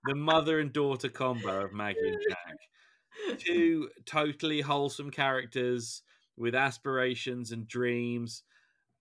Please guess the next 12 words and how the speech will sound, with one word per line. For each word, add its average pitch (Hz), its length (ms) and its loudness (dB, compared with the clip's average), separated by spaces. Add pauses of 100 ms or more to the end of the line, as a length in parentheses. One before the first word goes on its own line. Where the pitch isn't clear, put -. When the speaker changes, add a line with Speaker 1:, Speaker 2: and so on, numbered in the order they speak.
Speaker 1:
and 131 220 -2
they 151 160 2
see 147 220 -4
two 165 540 0
down 156 340 0
on 151 100 -4
the 147 80 -2
luck 143 180 -2
strangers 107 720 -4
walk 123 320 0
into 123 220 -8
town, 98 640 -2